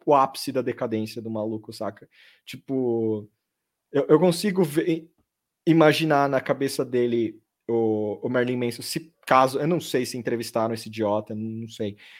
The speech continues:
mas eu consigo imaginar ele falando assim, "Ah, agora,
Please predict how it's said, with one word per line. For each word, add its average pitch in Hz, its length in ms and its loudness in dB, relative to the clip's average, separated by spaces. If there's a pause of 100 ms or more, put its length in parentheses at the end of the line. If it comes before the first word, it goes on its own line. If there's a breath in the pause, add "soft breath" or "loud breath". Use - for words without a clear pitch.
(120 loud breath)
mas 131 160 0
eu 156 60 4
consigo 180 320 0
imaginar 151 440 2
ele 139 120 2
falando 131 480 0
assim, 123 300 -6 (200 soft breath)
"Ah, 170 460 8
agora, 156 760 2